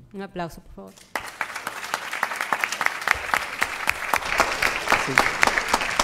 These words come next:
Speaker 2: Muchas gracias, muchas gracias, Rosa María, gracias a todos. Bueno, cuando, cuando me invitaron a, a venir, que, lo que me dio mucho gusto, cuando Valo, sobre todo, Abelardo, me invitó a venir,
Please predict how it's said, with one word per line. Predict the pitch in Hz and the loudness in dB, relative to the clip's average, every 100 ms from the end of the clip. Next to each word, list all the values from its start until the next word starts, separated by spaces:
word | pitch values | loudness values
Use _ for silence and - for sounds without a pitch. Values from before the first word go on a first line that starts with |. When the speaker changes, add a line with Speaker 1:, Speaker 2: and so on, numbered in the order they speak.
| - - - - - - - - - - - - | 0 -2 -4 -2 -4 -4 -2 -4 -4 -8 -8 0
Speaker 2:
Muchas | 156 151 160 135 | 8 12 12 10
gracias, | 143 135 135 | 6 4 0
muchas | 131 139 | 2 6
gracias, | 143 135 - 135 | 8 6 4 0
Rosa | 123 131 139 | 0 -2 -2
María, | 131 127 | 0 0
gracias | 127 139 135 123 | 2 2 2 2
a | 127 | 0
todos. | - 127 123 - - - - - - | 0 -2 -4 -18 -20 -20 -20 -20 -12
Bueno, | 180 156 131 - | 4 4 4 6
cuando, | 151 147 147 143 139 135 | 8 8 8 8 6 4
cuando | 143 139 139 | 6 8 8
me | 135 139 | 8 8
invitaron | 139 139 170 175 185 180 | 8 6 10 10 10 10
a, | 151 131 131 - 127 120 120 | 8 6 2 2 2 2 2
a | 123 | 2
venir, | 135 139 160 175 - | 4 8 8 6 2
que, | 131 123 120 123 117 - | 0 0 -2 -6 -10 -12
lo | 127 113 | -10 -8
que | 120 | -2
me | 123 | 2
dio | 135 | 4
mucho | 135 143 135 | 4 4 4
gusto, | 139 143 139 160 160 131 - | 6 4 2 -2 -2 -4 -4
cuando | 127 123 123 120 120 | -4 -2 -2 -2 -2
Valo, | 135 143 139 135 | 4 4 4 2
sobre | 123 127 | 0 -2
todo, | 123 147 139 127 117 | -2 0 2 2 0
Abelardo, | 127 123 135 143 135 | -2 0 0 2 0
me | 127 | 0
invitó | 123 123 143 | 0 0 6
a | 147 | 6
venir, | 143 147 156 156 | 8 8 6 4